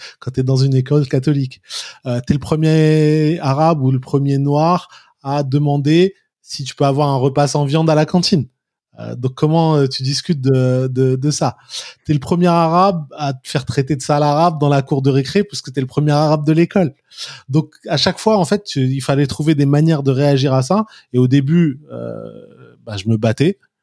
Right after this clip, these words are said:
Et, euh, et je me défendais, je me laissais pas, je me laissais pas intimider. Et je suis rentré, euh, un jour à la maison et mon père, en fait, qui maîtrisait pas super bien le français,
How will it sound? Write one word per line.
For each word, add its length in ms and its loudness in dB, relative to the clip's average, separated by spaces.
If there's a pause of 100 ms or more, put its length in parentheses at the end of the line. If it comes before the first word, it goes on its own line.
(340)
Et, 180 -4
euh, 760 -4
et 280 -4
je 100 -8
me 100 -4
défendais, 460 0
je 80 -2
me 100 -2
laissais 220 -6
pas, 480 -2
je 140 -12
me 80 -8
laissais 180 -20
pas 140 -6
intimider. 560 -2 (420)
Et 180 4
je 80 -2
suis 140 -2
rentré, 420 2
euh, 300 2
un 160 2
jour 240 2
à 40 2
la 120 4
maison 460 2
et 100 0
mon 160 4
père, 160 -2
en 80 -2
fait, 460 -4
qui 120 -16
maîtrisait 380 -4
pas 160 0
super 320 0
bien 140 0
le 60 2
français, 440 -2